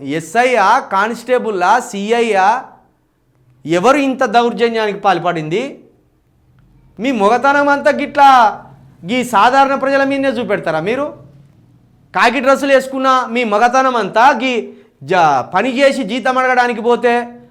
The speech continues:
మర్మంగాల మీద కొట్టడం, సంసారానికి పనికి రాకుండా కొట్టడం, సావగొట్టే ప్రయత్నం చేయడం,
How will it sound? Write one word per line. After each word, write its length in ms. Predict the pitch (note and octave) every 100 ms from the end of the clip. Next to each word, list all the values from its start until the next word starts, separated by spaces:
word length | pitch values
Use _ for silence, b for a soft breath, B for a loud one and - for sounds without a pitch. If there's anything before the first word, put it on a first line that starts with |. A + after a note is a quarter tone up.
| _ C#3
మర్మంగాల 580 | F#3+ A#3+ B3+ B3+ B3 B3
మీద 160 | A#3+
కొట్టడం, 600 | A#3 A3+ A3+ A3+ A3+ A3+ - _ _ _ _ _ _ _ _ -
సంసారానికి 720 | F#3+ A3 B3+ B3+ B3+ B3 A#3+
పనికి 300 | A#3 G#3 A3+
రాకుండా 400 | A#3 A#3 A#3 A#3
కొట్టడం, 520 | A3 A3+ A3+ A3+ A3+ - _ _ _ _ _ _ _ _ _ _ _ _ _ _ _ _ _
సావగొట్టే 560 | - G#3+ B3+ B3+ B3+ B3+
ప్రయత్నం 460 | A#3+ A#3 A#3+ A#3
చేయడం, 380 | A#3 A#3 A#3